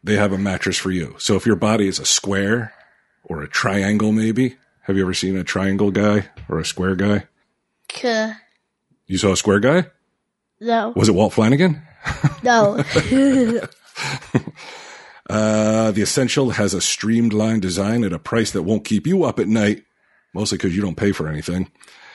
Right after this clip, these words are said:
Speaker 1: Casper also offers a wide array of other products like pillows and sheets to ensure an overall better sleep experience. And it's all designed, developed, and assembled in the United States. I know you're big into that. You don't wanna send jobs overseas to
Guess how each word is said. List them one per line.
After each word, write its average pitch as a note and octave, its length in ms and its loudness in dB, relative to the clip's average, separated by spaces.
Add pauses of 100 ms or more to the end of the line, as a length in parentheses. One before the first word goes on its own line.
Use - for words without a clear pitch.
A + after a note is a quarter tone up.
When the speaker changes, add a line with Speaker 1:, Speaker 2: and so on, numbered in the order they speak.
Speaker 1:
Casper B2 360 0
also A#2 420 0
offers A2 380 0
a G2+ 60 2
wide G#2 340 2
array A2 160 4
of G#2+ 80 0
other A2 180 2
products A2+ 380 0
like F#2 180 -2
pillows A#2 380 0
and F#2+ 140 -2
sheets - 400 -2
to F#2+ 100 -6
ensure G2 320 0
an E2+ 200 -2
overall A2 420 2
better G#2+ 320 2
sleep A2 300 -2
experience. - 920 -4 (420)
And G#2 100 0
it's G#2+ 140 0
all A#2 300 4
designed, G#2+ 420 2
developed, G#2+ 360 2
and F#2+ 100 0
assembled G2+ 400 0
in G2+ 60 4
the F#2+ 60 -2
United F#2 340 -4
States. D#2 360 -4
I G2 120 0
know C3+ 140 4
you're C3 200 4
big A2+ 260 2
into G#2+ 240 -2
that. D2+ 200 -8
You G2+ 100 2
don't A2+ 180 2
wanna A2 220 0
send F2 260 -4
jobs F2 320 -4
overseas E2+ 680 -2
to D#2+ 380 -4